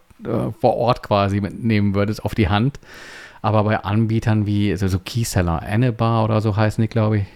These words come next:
ähm, da, äh, kriegst du dann halt irgendwie so eine Karte mit, ich, ich weiß gar nicht, wie viel, sind das hundert? Hundert Lira, tausend Lira,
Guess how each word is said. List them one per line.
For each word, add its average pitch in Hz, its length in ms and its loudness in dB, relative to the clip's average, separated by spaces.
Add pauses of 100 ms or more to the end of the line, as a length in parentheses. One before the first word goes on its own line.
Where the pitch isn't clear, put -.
(380)
ähm, 98 540 0 (1400)
da, 98 1160 0
äh, - 20 -2
kriegst - 260 -6
du 90 40 -4
dann 92 120 2
halt 90 120 0
irgendwie 92 160 -4
so 98 40 2
eine 90 380 0 (340)
Karte 90 320 0
mit, 92 200 0
ich, 90 160 -10 (340)
ich - 100 -16
weiß 73 220 -12
gar 107 120 -4
nicht, 87 120 -2
wie 87 40 -14
viel, 98 340 0 (540)
sind - 160 -4
das 95 220 0
hundert? 139 460 0 (600)
Hundert 127 360 0
Lira, 135 340 2
tausend 131 460 0
Lira, 139 500 0